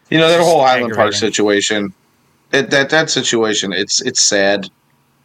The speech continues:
Speaker 1: uh, that in this day and age, you know, you can't, you can't feel comfortable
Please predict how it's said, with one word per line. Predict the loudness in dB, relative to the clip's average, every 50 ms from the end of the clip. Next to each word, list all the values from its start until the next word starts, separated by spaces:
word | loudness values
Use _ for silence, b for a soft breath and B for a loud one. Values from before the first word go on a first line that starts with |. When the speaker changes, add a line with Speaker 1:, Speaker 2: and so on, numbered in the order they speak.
| _ _ _ _ _ _ -2
Speaker 1:
uh, | 0 0 2 2 0 0 0 -2 -4 -8 _ _ _
that | -4 -4 -2 -2
in | 0 0
this | 0 0 0 0
day | 0 0 0
and | 0
age, | 0 0 0 0 0 0 -2 -4 -4 -6 _ _ _ -4
you | -2 -2 0
know, | 0 -2
you | -4 -4 -2 -4 -4
can't, | -2 -2 -2 -2 -2 -2 -4 _ _ _ _ _ _ _ _ _ _ _ _ _ _ _ _ _ B B B B B B B B
you | -2 0 2
can't | 2 2 2 0 0
feel | 0 0 0 0
comfortable | 2 0 0 0 0 0 2 2 2 0